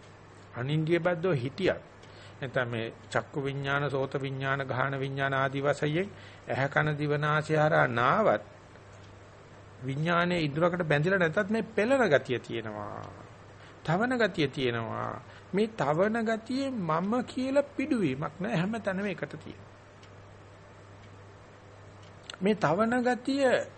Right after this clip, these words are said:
වෙන කෙනෙක් මට දෙනෙකුත් නෙවෙයි, මම වෙන කෙනෙකුට දෙන්නත් බෑ. මේක වැඩි කරන්න, අඩු කරන්නත් බෑ. මේක ඒකාකාරීව පෙළෙන තවන ගතියක් මේකේ තියෙන්නේ කියලා ඒක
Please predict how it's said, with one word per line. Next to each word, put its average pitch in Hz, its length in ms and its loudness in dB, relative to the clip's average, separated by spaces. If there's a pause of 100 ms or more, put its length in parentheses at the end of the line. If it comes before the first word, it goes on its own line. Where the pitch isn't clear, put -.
(340)
වෙන 160 280 0
කෙනෙක් 226 300 -2
මට 214 260 2
දෙනෙකුත් 156 420 0
නෙවෙයි, 190 220 0
මම 190 200 0
වෙන 220 220 0
කෙනෙකුට 226 320 0
දෙන්නත් 135 380 -2
බෑ. 180 300 0 (460)
මේක 233 240 -2 (100)
වැඩි 175 320 2
කරන්න, 262 320 2
අඩු 269 160 2
කරන්නත් 190 420 0
බෑ. - 180 -12 (2000)
මේක 240 260 -4
ඒකාකාරීව 220 1200 4 (320)
පෙළෙන 170 360 0
තවන 156 320 0
ගතියක් 139 360 -2
මේකේ 135 220 -2
තියෙන්නේ 147 340 -2
කියලා 139 340 0 (480)
ඒක - 120 -10